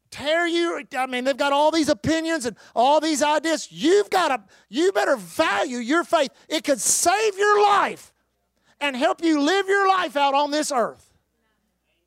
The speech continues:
And you're the only pos-, person on this planet responsible for your life of faith. And when you humble yourself, what you do is you place yourself under that which God says. You have no opinion. What does the Word say? I'm really not gonna try to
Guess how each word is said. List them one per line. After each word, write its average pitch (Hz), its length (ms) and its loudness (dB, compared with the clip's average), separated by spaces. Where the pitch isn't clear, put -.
And 294 140 -2
you're 330 140 2
the 285 120 0
only 392 340 2
pos-, 294 380 -2
person 269 380 -2
on 254 120 0
this 269 160 -4
planet 247 320 -6
responsible 226 560 -6
for - 140 -14
your 180 120 -6
life 170 260 -4
of 151 100 -20
faith. - 260 -20
And 277 160 0
when 285 100 0
you 294 160 0
humble 381 380 2
yourself, 359 520 2
what 320 260 0
you 311 120 0
do 330 300 0
is 254 180 -4
you 311 80 0
place 302 340 -2
yourself 302 420 0
under 285 240 0
that 269 180 0
which 226 240 -6
God 302 340 2
says. 370 440 0
You 277 180 -2
have 247 280 -4
no 320 280 2
opinion. 359 380 -2
What 285 180 2
does 339 160 0
the 359 100 2
Word 359 240 4
say? 220 200 0
I'm 285 240 0
really 339 160 2
not 330 180 0
gonna 262 200 0
try 220 260 0
to 160 200 -10